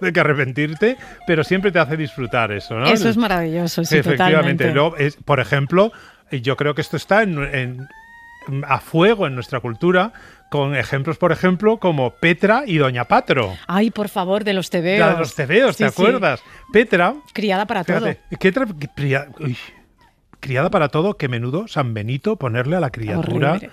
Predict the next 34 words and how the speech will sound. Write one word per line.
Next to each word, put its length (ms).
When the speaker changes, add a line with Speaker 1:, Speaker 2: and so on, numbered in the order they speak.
Speaker 2:
horrible. 480
Speaker 1:
ese, 240
Speaker 2:
Sí, 200
sí, 140
Speaker 1:
esa 180
Speaker 2:
sí. 40
Speaker 1:
coletilla. 640
Bueno, 320
Speaker 2:
Bueno. 220
Speaker 1:
no 40
solemos 380
cor-, 340
recurrir 440
aquí 380
a, 520
a 60
personajes 400
de 80
cómic, 280
pero 240
a 60
lo 80
mejor 200
deberíamos 400
haberlo 320
hecho 180
más 200
a 40
menudo, 380
la 80
Speaker 2:
Pues 140
Speaker 1:
verdad. 120
Speaker 2:
sí, 100
porque 520